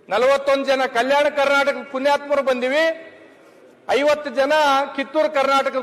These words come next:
ಪುಣ್ಯಾತ್ಮರು ಬಂದಿವಿ, ತೊಂಬತ್ತು ಜನನೂ ನಾವಿಲ್ಲ ಚರ್ಚೆಗೆ. ಮುಂದಿನ ಸಲ ಅಧಿವೇಶನದಲ್ಲಿ ಸರ್ಕಾರ ಇಪ್ಪತ್ತು, ಇಪ್ಪತ್ತೈದು ಕೋಟಿ ಅಂತ ಹೇಳ್ತಾ ಇದೆ. ನಾನು ತೀರ್ಮಾನ ಮಾಡಿನ ಅಧ್ಯಕ್ಷರೇ, ಮುಂದಿನ ಸಲ ಅಧಿವೇಶನಕ್ಕೆ ನಾನು ಬರ್ತೀನಿ.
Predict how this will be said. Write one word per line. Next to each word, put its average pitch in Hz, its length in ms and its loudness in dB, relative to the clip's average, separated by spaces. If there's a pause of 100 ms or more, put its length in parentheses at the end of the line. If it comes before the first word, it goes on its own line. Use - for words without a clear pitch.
ಪುಣ್ಯಾತ್ಮರು 262 500 -2
ಬಂದಿವಿ, 233 540 -6
ತೊಂಬತ್ತು 269 380 0
ಜನನೂ 311 320 2
ನಾವಿಲ್ಲ 302 440 0
ಚರ್ಚೆಗೆ. 269 760 0
ಮುಂದಿನ 311 300 -8 (140)
ಸಲ 302 140 0 (160)
ಅಧಿವೇಶನದಲ್ಲಿ 285 1200 0 (720)
ಸರ್ಕಾರ 277 420 2
ಇಪ್ಪತ್ತು, 269 520 0
ಇಪ್ಪತ್ತೈದು 277 540 0
ಕೋಟಿ 277 320 0
ಅಂತ 277 180 0
ಹೇಳ್ತಾ 269 440 2
ಇದೆ. 262 220 4
ನಾನು 262 320 0
ತೀರ್ಮಾನ 330 500 0
ಮಾಡಿನ 269 320 2
ಅಧ್ಯಕ್ಷರೇ, 262 680 0 (180)
ಮುಂದಿನ 262 360 -2
ಸಲ 269 180 2
ಅಧಿವೇಶನಕ್ಕೆ 269 680 0
ನಾನು 247 240 0
ಬರ್ತೀನಿ. 262 380 0